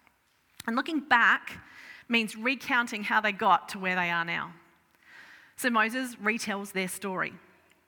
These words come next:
which includes plenty of ups and downs. There are miraculous victories of God, and then there are these kind of passive treaties that they enter into that seem a bit,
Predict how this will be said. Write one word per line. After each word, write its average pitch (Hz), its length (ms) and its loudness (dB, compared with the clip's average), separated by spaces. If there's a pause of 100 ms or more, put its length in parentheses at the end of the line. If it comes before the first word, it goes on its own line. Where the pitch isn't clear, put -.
(360)
which 233 180 -6
includes 269 400 -2
plenty 277 300 -4
of 240 80 0
ups 220 180 0
and 214 80 -6
downs. 185 320 0 (240)
There 226 280 6
are 208 280 6 (300)
miraculous 254 880 -2
victories 196 840 -4
of 170 100 -10
God, 185 480 4
and 190 120 -4
then 202 120 -4
there 190 180 4
are 185 80 2
these 185 200 -8
kind 185 120 -8
of 175 60 -6 (180)
passive - 520 -6
treaties 196 560 -6
that - 160 -8
they 180 180 -2
enter 180 260 -8
into 180 340 -6
that 170 140 -10
seem 175 160 -6
a 175 80 -4
bit, 165 200 -8